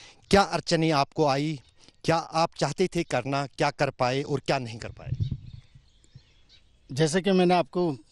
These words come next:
Speaker 2: बन-, बोलना चाहूँगा कि ऐसे कोई अड़चनें नहीं है, सिवाय के कोरोना संक्रमण के कारण से थोड़ा सा तकलीफ हुई है।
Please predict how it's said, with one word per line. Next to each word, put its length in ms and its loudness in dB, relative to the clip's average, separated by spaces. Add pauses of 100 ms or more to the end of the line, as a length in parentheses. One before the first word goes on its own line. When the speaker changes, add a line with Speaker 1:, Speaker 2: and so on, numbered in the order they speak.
(420)
Speaker 2:
बन-, 240 0
बोलना 320 2
चाहूँगा 460 2
कि 220 -12
ऐसे 280 -2
कोई 140 2
अड़चनें 480 2
नहीं 220 2
है, 180 -4
सिवाय 460 2
के 160 -2
कोरोना 440 2
संक्रमण 540 0
के 140 -6
कारण 280 -2
से 160 -6
थोड़ा 240 -4
सा 120 -6
तकलीफ 340 -4
हुई 240 0
है। 140 -4